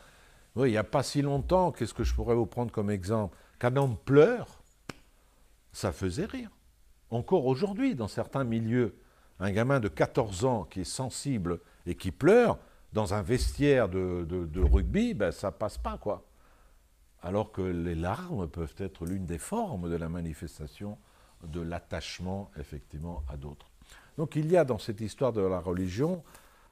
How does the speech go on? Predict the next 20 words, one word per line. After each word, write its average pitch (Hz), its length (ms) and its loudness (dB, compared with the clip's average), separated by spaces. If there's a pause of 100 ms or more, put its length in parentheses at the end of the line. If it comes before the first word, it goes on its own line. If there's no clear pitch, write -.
(200)
euh, 82 140 -10 (200)
beaucoup 131 440 -2
de, 117 240 -4
de 104 220 -4
ce - 120 -12
qui - 140 -10
fait 147 240 0
notre 131 260 -6
humanité, 113 720 -2
notamment 98 300 -8
la 104 100 -2
répartition 107 920 -8 (480)
entre 92 260 -8
tous 120 160 -8
les 107 140 -2
domaines 110 380 -2
qui - 120 -8
vont 95 160 -4
se 95 160 -10
peaufiner, 107 640 -2